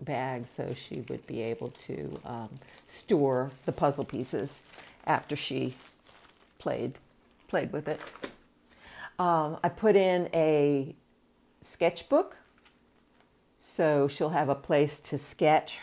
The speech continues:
her, uh, I can draw animals.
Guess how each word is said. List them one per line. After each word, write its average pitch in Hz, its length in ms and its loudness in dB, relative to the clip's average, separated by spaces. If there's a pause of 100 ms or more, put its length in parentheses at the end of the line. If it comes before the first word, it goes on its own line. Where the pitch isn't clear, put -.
her, 143 540 4 (1500)
uh, 151 380 -2
I 147 140 2
can 143 260 -4
draw 143 500 4 (380)
animals. 170 720 0